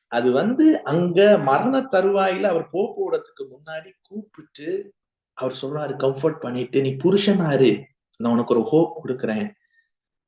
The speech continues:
உனக்கு முன்னாடி எப்போதுமே கர்த்தர் போறாரு என்பதை ஞாபகம் வச்சுக்கோ,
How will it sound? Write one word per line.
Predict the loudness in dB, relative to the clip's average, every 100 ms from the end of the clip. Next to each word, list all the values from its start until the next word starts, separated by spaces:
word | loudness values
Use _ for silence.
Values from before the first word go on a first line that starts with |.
| _ _
உனக்கு | -4 -2 -2 -2 -2
முன்னாடி | -2 0 0 0
எப்போதுமே | -2 -6 -6 -4 -2 -4
கர்த்தர் | -6 -6 -6 -6
போறாரு | -4 -4 -4 -6 -8 -10
என்பதை | -16 -20 -20
ஞாபகம் | -14 -8 -8 -8
வச்சுக்கோ, | -18 -20 _